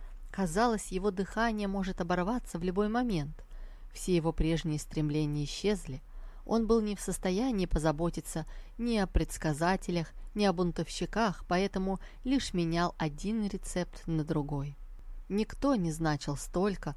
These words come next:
сколько он. Его жизнь была самой драгоценной. Нельзя было допустить, чтобы он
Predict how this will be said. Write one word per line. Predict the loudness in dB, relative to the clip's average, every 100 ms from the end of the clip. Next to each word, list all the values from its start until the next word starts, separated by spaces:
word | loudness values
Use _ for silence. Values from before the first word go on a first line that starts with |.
| -8 -12
сколько | -2 0 2 0 0
он. | 2 2 0 -4
Его | 0 0 2 2
жизнь | 2 2 2
была | 0 0
самой | -2 0 0 0
драгоценной. | 2 2 2 0 0 2 2 0 -4 -8 -10 -6 2
Нельзя | 2 4 4 4
было | 4 0
допустить, | 0 -2 -4 -6 -6 -6 -6
чтобы | -4 -2 0
он | 0 0